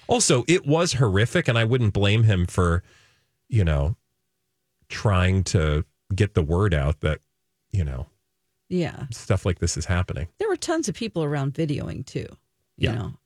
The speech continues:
Speaker 2: So, uh,
Speaker 1: Oh, sure.
Speaker 2: I don't know.
Speaker 1: Th-, I will say one of the most disturbing things about that video was that nobody came to his assistance.
Speaker 2: I know.
Speaker 3: It's so
Speaker 1: No
Speaker 3: yeah.
Speaker 1: police
Speaker 2: I,
Speaker 1: officers,
Speaker 2: I,
Speaker 1: no nothing.
Speaker 2: I'm like,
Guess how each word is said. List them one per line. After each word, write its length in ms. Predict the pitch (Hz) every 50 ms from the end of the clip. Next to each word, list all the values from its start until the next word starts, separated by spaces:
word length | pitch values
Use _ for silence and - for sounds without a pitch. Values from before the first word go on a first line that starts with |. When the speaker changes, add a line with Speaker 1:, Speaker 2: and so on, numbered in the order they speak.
| _ _
Speaker 2:
So, 500 | _ - - 175 165 147 139 131 131 117 -
uh, 100 | - 135 180
Speaker 1:
Oh, 100 | 202 147
sure. 200 | 104 - 127 117
Speaker 2:
I 20 |
don't 100 | - 117
know. 100 | 123 117 139 - -
Speaker 1:
Th-, 140 | - 143 143 - 131 -
I 100 | 147 147
will 200 | 165 170 185 196
say 140 | - - 175
one 180 | 147 120 127 139
of 60 | 139
the 80 | 139
most 200 | 123 117 110 -
disturbing 460 | - 107 - - - 101 98 110 113 117
things 260 | - 107 104 92 -
about 340 | 95 80 - 85 80 85 -
that 180 | - 90 82 -
video 640 | 87 92 85 78 80 85 90 104 117 127 139 - -
was 140 | - 98 92
that 180 | 104 101 - -
nobody 600 | 98 92 98 104 107 107 107 113 107 95 95 - - _ _ _ _
came 240 | - - 95 90 85
to 80 | 87
his 160 | 82 85 78
assistance. 400 | 80 80 - 85 80 - - - 302
Speaker 2:
I 340 | 320 330 339 339 339 349 349
know. 280 | 359 359 349 339 359 392 453 466 494 508 480 427 330
Speaker 3:
It's 60 | 240 214
so 360 | 190 180 160 139 - 80 80 - -
Speaker 1:
No 140 | - 113 104
Speaker 3:
yeah. 60 | 95
Speaker 1:
police 380 | - - 104 95 110 123 120 -
Speaker 2:
I, 60 | 131 117
Speaker 1:
officers, 500 | 123 - 381 415 - - 127 120 117 117
Speaker 2:
I, 280 | 117 113 - - -
Speaker 1:
no 140 | 101 98 98
nothing. 400 | 101 101 98 101 - - 90 90
Speaker 2:
I'm 140 | 87 123 135
like, 80 | -